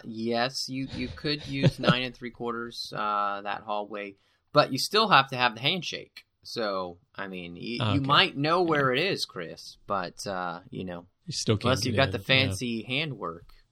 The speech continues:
Speaker 1: you can't get in.
Speaker 2: <laughs> H-, how, how did you think, it was pure coincidence, but kinda funny to me, that the commander who turns captain of the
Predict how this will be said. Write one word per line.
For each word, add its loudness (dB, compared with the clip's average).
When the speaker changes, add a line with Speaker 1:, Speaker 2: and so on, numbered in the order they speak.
Speaker 1:
you -10
can't -8
get -6
in. -8
Speaker 2:
<laughs> 4
H-, 4
how, 10
how 10
did 6
you 10
think, 6
it 8
was 8
pure 10
coincidence, 8
but 2
kinda 4
funny 6
to 4
me, 6
that 6
the 8
commander 12
who 6
turns 6
captain 4
of 10
the 12